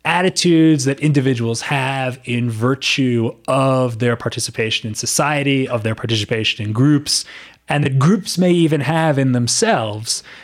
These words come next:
Mills is sort of taking all of that to task and saying that it is ignoring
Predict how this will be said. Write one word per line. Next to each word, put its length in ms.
Mills 480
is 100
sort 140
of 80
taking 240
all 160
of 60
that 180
to 80
task 460
and 120
saying 400
that 180
it 240
is 360
ignoring 1000